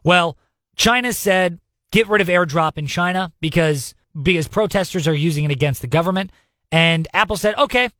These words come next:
And they just got, they just got rid of airdrop, specifically in China. Now the Chinese protesters can no longer use airdrop, which was their primary way of communicating and organizing themselves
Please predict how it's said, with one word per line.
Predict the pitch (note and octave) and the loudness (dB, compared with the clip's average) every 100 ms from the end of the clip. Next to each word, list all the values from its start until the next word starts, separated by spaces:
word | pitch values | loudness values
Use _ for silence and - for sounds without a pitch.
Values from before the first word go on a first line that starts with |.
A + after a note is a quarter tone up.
| _ | _
And | E3+ | -2
they | F3 | 0
just | D3 F#3+ - | 2 0 0
got, | G3 - - | -2 -2 -2
they | F3 | -2
just | E3+ - | 0 -2
got | F#3 | 0
rid | E3 E3 | 2 0
of | |
airdrop, | E3 D#3+ D#3 C#3+ - | 0 -2 -2 -6 -8
specifically | - - G3+ C4 - F#3 | -12 -8 -4 -4 -2 0
in | D#3 | 0
China. | - A2+ D#2 - _ _ | 0 -4 -6 -14 _ _
Now | E3 G3 | 0 2
the | B3 | 2
Chinese | G#3 A3 G3+ G3 - | 0 0 0 -2 -2
protesters | F#3+ E3+ F3+ D#3 E3 | -2 0 -2 -4 -6
can | - E3 | -2 0
no | E3+ | 2
longer | E3 D#3 C#3+ | 0 -2 -2
use | C#3 B2+ | -2 -2
airdrop, | C3 B2+ C3 - | -2 0 -2 0
which | G#3 - | -2 0
was | G3 | 0
their | F#3+ F3+ | 2 0
primary | E3 D3 G#3 G3 F3+ E3 | -2 -4 -2 0 0 0
way | D#3 D3+ | 0 -2
of | - | -2
communicating | D3+ D3 C#3 C3+ B2+ | -4 -2 -2 -2 -2
and | A2+ | -2
organizing | C#3 B2 A#2 A#2 | -2 0 0 0
themselves | A#2 G#2+ B2 A#2 | -2 -2 -2 -4